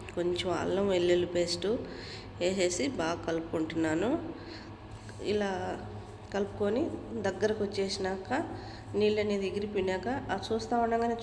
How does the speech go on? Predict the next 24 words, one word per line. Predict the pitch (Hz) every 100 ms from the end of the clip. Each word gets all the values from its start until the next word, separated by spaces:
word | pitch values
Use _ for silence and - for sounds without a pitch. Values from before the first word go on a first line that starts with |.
| 233
చూడండి | 226 226 254
ఇట్లా | - - - 196 190 180 180
ఎలా | 185 185
ఉందో | 180 175 214 254 - - - - - - -
ఫ్రై | - 196 185
అనేది | 185 180 214 -
చాలా | 180 185 185 175
బాగుంది | 180 185 185 180
కదా. | 185 208 294 - - - - - - -
కొంచెం | 185 185 190
ధనియాల | 185 202 226
పొడి, | 220 214 214 233 262 -
కొంచెం | 196 185 - 185 180 180 185
గరం | 185 196
మసాలా, | 190 185 170
అదే | 180 180 -
చెక్క | 180 202
లవంగాల | 196 190 185 185 175
పొడి, | 175 180 180 277 - - - - - -
కొద్దిగా | 208 190 190 202 190
మిరప్పొడి | 185 185 185 - 180 175 - - -
వేసేసి | - 180 190 180 - 277 330 - - - -
బాగా | - 190 196 190 -
కలుపుకున్నాను. | 180 180 - 180 175 175 202 311